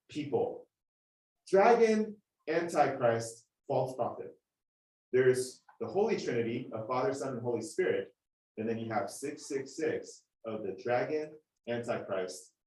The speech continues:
and the false prophet. It's all about deceiving people, but it's also about putting people in the center. You know, the, the opposite of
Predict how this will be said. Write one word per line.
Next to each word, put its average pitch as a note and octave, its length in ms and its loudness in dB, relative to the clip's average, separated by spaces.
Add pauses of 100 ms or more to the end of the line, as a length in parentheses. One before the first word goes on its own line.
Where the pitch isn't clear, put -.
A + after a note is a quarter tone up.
(360)
and F#2 340 -8 (600)
the G2+ 80 -8
false F#2 300 -8
prophet. G2 360 -8 (1400)
It's A#2 120 -10
all B2 140 2
about - 340 0 (440)
deceiving G2 520 -10 (280)
people, - 480 -8
but B2 100 2
it's A#2+ 140 -2
also E3+ 380 0
about A2+ 340 -2
putting B2+ 220 -6 (100)
people A#2 340 -8
in F#2+ 80 -16
the F2+ 80 -16
center. - 420 -10 (1600)
You - 100 0
know, - 140 6
the, - 140 -2
the - 140 -4
opposite - 600 0 (540)
of A2+ 340 4